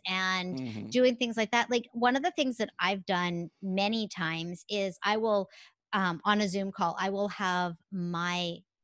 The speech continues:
Speaker 1: uh, my la-, my phone as my second camera
Speaker 2: Sure.
Speaker 1: so that I can, like, if I was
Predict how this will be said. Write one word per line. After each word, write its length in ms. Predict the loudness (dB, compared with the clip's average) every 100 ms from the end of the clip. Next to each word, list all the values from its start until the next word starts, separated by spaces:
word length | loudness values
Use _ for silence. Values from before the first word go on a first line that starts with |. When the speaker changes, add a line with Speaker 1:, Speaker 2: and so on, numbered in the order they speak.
| _ _ _
Speaker 1:
uh, 260 | 2 4 4
my 180 | 2 0
la-, 160 | -2 0
my 200 | 0 2 4
phone 460 | 4 4 2 -2 -4 _ -4 2
as 200 | 2 2
my 140 | -2
second 460 | 0 0 0 -2 -2
camera 300 | 0 0 2
Speaker 2:
Sure. 160 | 0 0
Speaker 1:
so 60 |
that 200 | 0 0 2
I 140 | 4 4
can, 260 | 2 0 -4 -2 6
like, 180 | 6 8
if 140 | 4
I 180 | 4 2
was 380 | 0 -2 -4